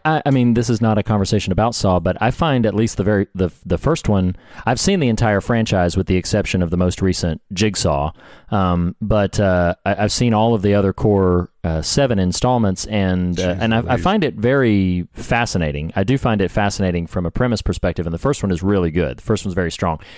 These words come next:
Speaker 1: It is, it is graphic, but you're right. Like, it doesn't surprise me. It's a very violent film. Uh, it's, it's almost violent more conceptually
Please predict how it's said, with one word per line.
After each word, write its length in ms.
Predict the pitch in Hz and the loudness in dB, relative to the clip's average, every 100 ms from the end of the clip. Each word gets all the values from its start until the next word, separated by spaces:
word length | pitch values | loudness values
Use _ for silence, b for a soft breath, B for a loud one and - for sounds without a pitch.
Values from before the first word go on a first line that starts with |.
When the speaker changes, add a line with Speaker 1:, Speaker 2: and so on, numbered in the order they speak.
| - | -2
Speaker 1:
It 100 | 127 | 2
is, 300 | 127 110 - | 2 2 -2
it 100 | 127 | 0
is 120 | 110 | 0
graphic, 380 | 95 110 95 - | 0 -2 -2 -4
but 100 | 101 | -4
you're 120 | 90 101 | 0 2
right. 260 | 107 80 - | 2 -2 -4
Like, 180 | 98 87 | -4 -2
it 40 | |
doesn't 200 | 95 85 | -2 -4
surprise 320 | - 101 90 | -2 0 0
me. 80 | 85 | -4
It's 100 | 80 | -6
a 40 | 92 | -2
very 180 | 92 | 0
violent 460 | 90 95 104 101 95 | 0 0 2 0 -2
film. 400 | - 101 92 90 B B B - | -2 -2 -2 -6 B B B -6
Uh, 480 | 92 87 85 82 87 | -2 0 -2 -4 -4
it's, 240 | 113 - - | -4 -4 -6
it's 120 | 127 | -2
almost 280 | 147 151 123 | 0 0 -2
violent 440 | 101 113 117 110 110 | 0 0 2 -2 0
more 340 | 110 107 107 | 2 2 2
conceptually 920 | - 101 - 127 127 - 98 85 82 | -2 -4 -2 -2 -2 0 0 0 -2